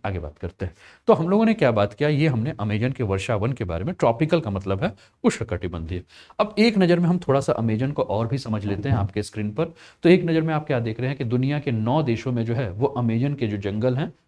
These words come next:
वो फैले हुए हैं। दुनिया का सबसे बड़ा वर्षा वन जो है वो अमेजन को कहा जाता है। घने और लंबे पेड़ों की वजह से जमीन तक जो है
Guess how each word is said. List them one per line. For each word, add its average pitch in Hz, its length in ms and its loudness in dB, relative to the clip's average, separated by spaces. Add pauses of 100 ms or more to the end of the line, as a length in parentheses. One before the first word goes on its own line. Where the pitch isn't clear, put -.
(160)
वो 110 60 2
फैले 101 300 0
हुए 123 220 -2
हैं। 147 140 -6 (260)
दुनिया 156 220 4
का 175 100 0
सबसे - 340 -4
बड़ा 107 520 0
वर्षा 110 340 -2
वन 127 220 0
जो 117 100 0
है 113 100 -2
वो 92 140 -4
अमेजन 95 340 0
को 139 100 -4
कहा 123 180 -2
जाता 120 280 -2
है। 120 140 -4 (340)
घने 170 220 6
और 175 100 4
लंबे 131 280 2
पेड़ों 131 300 0
की 123 120 -4
वजह 107 180 0
से 95 220 -6
जमीन 131 360 2
तक 147 140 -2
जो 101 180 -4
है 107 200 -4